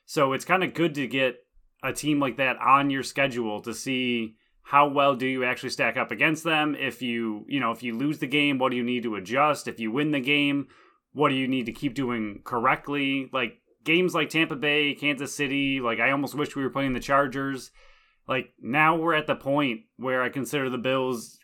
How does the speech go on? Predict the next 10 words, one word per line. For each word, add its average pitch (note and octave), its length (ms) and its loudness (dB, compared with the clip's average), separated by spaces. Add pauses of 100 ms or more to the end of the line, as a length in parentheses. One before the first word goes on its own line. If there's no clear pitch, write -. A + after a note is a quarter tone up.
clearly D3+ 460 0
a C3 40 -2
top C#3 320 2
five B2+ 220 2
team C3+ 240 -2
in B2+ 60 -4
the B2+ 100 -2
N B2 100 -2
F A2+ 140 -8
L, D#3 420 2